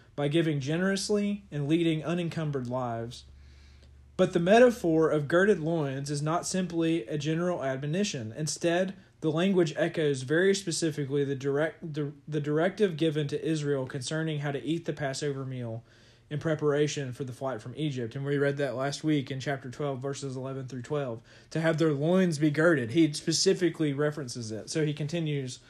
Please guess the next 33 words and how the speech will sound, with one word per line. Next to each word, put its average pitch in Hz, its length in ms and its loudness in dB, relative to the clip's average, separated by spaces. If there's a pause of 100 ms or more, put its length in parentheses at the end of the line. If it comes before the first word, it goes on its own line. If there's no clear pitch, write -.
(460)
"By 180 200 6
evoking 214 560 8
the 170 100 4
language 185 600 4
of 147 120 0
the 143 80 -4
first 196 340 0
Passover, 120 640 -2
Luke, 170 360 2 (520)
uh, 151 360 4
suggests 147 840 0 (160)
in 170 200 -2
this 165 200 2
distinctively 165 680 0
Lucan 151 340 0
passage," 147 640 -4 (240)
meaning 143 580 -4
Luke's 160 460 0 (300)
the 156 100 -4
only 165 160 2
one 151 180 2
that 127 120 -4
mentions 139 340 -6
it, 110 220 -8 (340)
"that 160 120 0
Jesus' 208 500 0
disciples 151 920 0
are 151 160 2
to 151 320 0
interpret 208 640 2
their 151 200 2
own 202 280 2
situation 156 640 -2